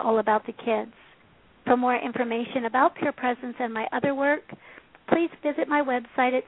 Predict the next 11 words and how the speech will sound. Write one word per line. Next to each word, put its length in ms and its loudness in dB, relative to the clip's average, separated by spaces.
suzy 280 -4
miller 280 0
dot 320 2
com. 380 -2
That's 180 2
S 160 2
U 220 0
Z 140 2
Y 460 4
M 260 -2
I 220 0